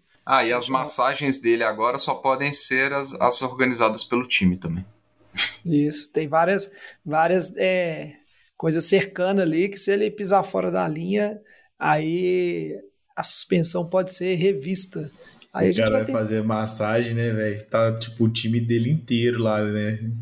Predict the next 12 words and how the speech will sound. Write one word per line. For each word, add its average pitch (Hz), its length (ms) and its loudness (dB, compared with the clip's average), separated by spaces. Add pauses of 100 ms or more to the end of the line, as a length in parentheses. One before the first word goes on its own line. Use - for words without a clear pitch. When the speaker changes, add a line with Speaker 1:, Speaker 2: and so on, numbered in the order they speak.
(120)
Speaker 3:
Fazendo 110 360 0
guarda. 113 500 0 (120)
<laughs> - 680 -2
Speaker 2:
Cara, 180 420 0 (320)
mas 240 240 2
o, 262 260 0 (600)
isso 247 260 4
aí, 247 220 2
sinceramente, 233 840 2
tipo - 140 -6
assim, 156 300 2
o... 156 160 -4